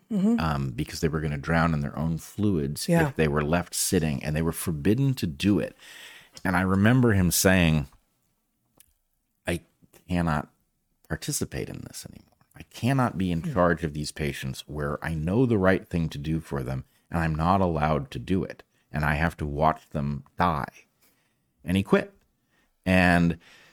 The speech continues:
Speaker 2: I think the point is, okay, what world does that leave us, where the people who didn't quit are the last people you would want in charge of your care, but it's all you're
Speaker 1: Yeah.
Speaker 2: gonna have available to you?
Speaker 1: Yeah.
Speaker 2: And there, there has to be some sort of,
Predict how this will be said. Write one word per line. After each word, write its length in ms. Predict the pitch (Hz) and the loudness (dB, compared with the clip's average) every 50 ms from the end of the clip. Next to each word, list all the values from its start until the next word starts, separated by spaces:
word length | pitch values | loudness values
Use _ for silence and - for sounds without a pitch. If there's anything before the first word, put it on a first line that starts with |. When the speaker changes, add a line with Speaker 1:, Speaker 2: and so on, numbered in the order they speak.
| _ _ _ _ _ _ _ - | _ _ _ _ _ _ _ -2
Speaker 2:
I 60 | 95 | 0
think 220 | - - 160 160 | 2 2 2 2
the 60 | 156 135 | 2 0
point 340 | 123 110 113 117 110 110 | 0 2 4 4 6 4
is, 120 | 107 101 - | 4 2 2
okay, 320 | - 120 123 - - 113 | 2 2 2 4 2 2
what 220 | 92 95 123 - - | 4 4 4 2 4
world 320 | 131 120 135 139 143 113 | 4 4 4 4 4 4
does 140 | 117 110 98 | 2 2 4
that 160 | 110 101 85 95 | 4 4 4 4
leave 240 | 120 147 156 117 80 | 2 4 2 2 2
us, 280 | 62 - - - - - | -2 -4 -6 -12 -12 -4
where 320 | - 92 92 87 85 85 57 | 0 2 4 4 4 2 0
the 160 | - 80 87 | -2 -6 -8
people 400 | - - - 131 131 - 139 135 | -6 -2 -2 -2 0 2 0 2
who 140 | 117 117 95 | 4 2 2
didn't 460 | 80 - 101 98 101 120 113 - - | 2 2 2 4 4 2 0 0 -6
quit 380 | - - - 101 107 123 - - | -8 -2 2 2 2 2 0 0
are 120 | - 87 87 | 2 2 2
the 120 | 78 82 | 2 2
last 440 | 85 85 82 82 90 92 - - - | 2 4 4 4 4 4 0 -6 -6
people 280 | - 85 78 - - 80 | -6 -8 -6 -4 -6 -6
you 140 | 78 78 | -4 -4
would 140 | 76 78 76 76 | -4 -4 -4 -2
want 260 | 80 78 78 76 - | -2 -2 -2 -2 -4
in 80 | 71 | -6
charge 340 | 69 - 80 78 73 71 - | -6 -2 -2 -2 -2 -2 -4
of 120 | 73 65 71 | -6 -6 -6
your 100 | 71 69 | -8 -8
care, 360 | - - - 85 71 67 65 | -4 0 2 2 2 2 0
but 120 | - 67 | -2 -4
it's 140 | 67 - - | -6 -2 2
all 200 | 76 78 98 113 | 4 4 4 4
you're 120 | 110 110 101 | 2 2 2
Speaker 1:
Yeah. 40 | 107 | 0
Speaker 2:
gonna 120 | 101 90 | 2 2
have 140 | 95 95 95 | 2 4 4
available 440 | 95 85 87 90 87 80 69 64 62 | 4 4 4 2 2 0 -2 -4 -6
to 140 | - - 55 | -8 -10 -8
you? 180 | 50 50 - _ _ _ _ _ - - - _ _ _ - | -8 -8 -10 _ _ _ _ _ -20 -20 -20 _ _ _ -12
Speaker 1:
Yeah. 120 | - 76 | -6 -2
Speaker 2:
And 260 | 78 80 80 76 71 - - - - _ - | 0 0 0 0 -2 -8 -14 -20 -20 _ 0
there, 200 | - 101 101 - - | 2 2 2 4 4
there 180 | 107 110 107 | 4 4 4
has 520 | 92 - - - - 135 151 165 160 - - | 2 0 -4 -2 2 2 2 2 2 -2 -2
to 100 | - 123 | -2 0
be 180 | 104 104 98 | 0 2 0
some 400 | 101 - - - 98 107 123 123 | 2 2 2 4 4 4 4 2
sort 280 | 120 - - 87 87 87 | 0 0 0 2 2 2
of, 180 | 92 90 - | 2 0 -2